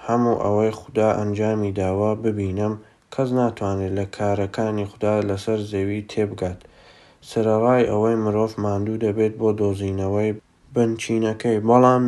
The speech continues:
نایدۆزێتەوە. هەرچەند کەسی داناش دەڵێت، «دەزانم»، بەڵام ناتوانێت بیدۆزێتەوە. هەمووی ئێمە بووە کە لە حکومەت قەڵز بین و ناڕازی بین. ئەگەر وا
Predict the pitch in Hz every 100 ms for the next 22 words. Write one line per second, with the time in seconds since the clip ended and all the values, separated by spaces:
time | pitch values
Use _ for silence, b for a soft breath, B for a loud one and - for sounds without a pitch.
0 | 123 123 110 101 98 95 - 95 95 95
1 | 120 139 139 110 104 - 117 - 110 104
2 | 101 107 113 110 101 98 107 107 104 98
3 | 107 107 101 104 107 104 107 110 107 113
4 | 107 - 98 98 95 - 95 101 95 95
5 | 92 - 92 92 _ _ _ _ _ _
6 | _ _ - 190 180 139 123 131 139 131
7 | 131 120 - 104 101 95 - - 104 110
8 | 104 - - _ _ - - 117 107 101
9 | 104 101 98 95 98 98 98 98 98 107
10 | 92 90 - _ _ _ _ _ _ -
11 | 139 135 113 113 123